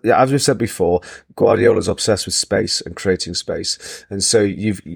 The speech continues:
you've got two lines of press you've got to break. You've got the first line, which is the opposition's attackers. They come forward, you get the space in behind them, and then you've got to break the, the midfield press. So it's always a risk. And th-, and, and we've seen countless occasions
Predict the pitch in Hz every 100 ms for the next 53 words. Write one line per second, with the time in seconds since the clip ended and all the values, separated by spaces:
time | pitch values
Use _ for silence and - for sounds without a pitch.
0 | - - 92 87 123 - - - - 139
1 | 127 117 107 104 - 110 101 - 90 98
2 | - 101 92 80 90 - - 113 110 -
3 | 95 82 76 - 87 - 92 90 92 87
4 | - 87 90 104 92 - 60 - - -
5 | - - 110 - 107 - 101 95 92 -
6 | - 98 - 87 92 92 90 87 78 95
7 | 95 90 - 78 95 82 95 - 98 92
8 | 90 - - _ _ _ 107 110 98 104
9 | 90 - 82 - 131 190 185 143 117 123
10 | 110 - - - - - - - _ _
11 | - 135 131 147 - 139 - 143 143 -
12 | 143 190 196 - 214 208 190 156 151 147
13 | 160 147 156 127 95 78 53 -